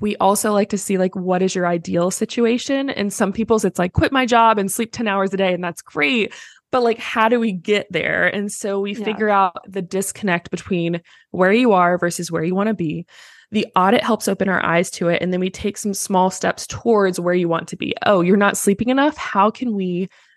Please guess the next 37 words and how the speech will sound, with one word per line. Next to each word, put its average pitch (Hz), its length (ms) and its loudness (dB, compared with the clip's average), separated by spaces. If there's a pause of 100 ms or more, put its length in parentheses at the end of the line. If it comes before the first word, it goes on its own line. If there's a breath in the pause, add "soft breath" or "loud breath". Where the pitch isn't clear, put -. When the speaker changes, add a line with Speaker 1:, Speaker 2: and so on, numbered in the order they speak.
(240 soft breath)
Speaker 1:
go 190 120 0
to 185 80 0
sleep 185 240 -4
earlier?" 202 440 2
"Well, 175 320 0
you 202 160 -2
were 180 160 0
up, - 200 -2 (100)
you 196 140 -4
were 175 400 2
awake 196 460 0
for 180 140 -6
two 196 240 -2
hours 175 300 2
on 170 120 -2
your 170 100 -4
phone, 185 420 0
and 180 240 -4
maybe 180 220 -2
we 190 80 0
can 185 180 -8
flip - 340 -4
that 180 220 2
with, - 160 -2
like, 170 220 -2
reading 160 260 -4
a 202 60 0
book 226 400 2
or 185 160 0
journaling 190 600 0
or 170 260 -4 (840 loud breath)
just 214 240 -4
putting 208 360 0
your 208 100 2
technology 196 680 2
away." 170 360 2
Like, 165 200 -4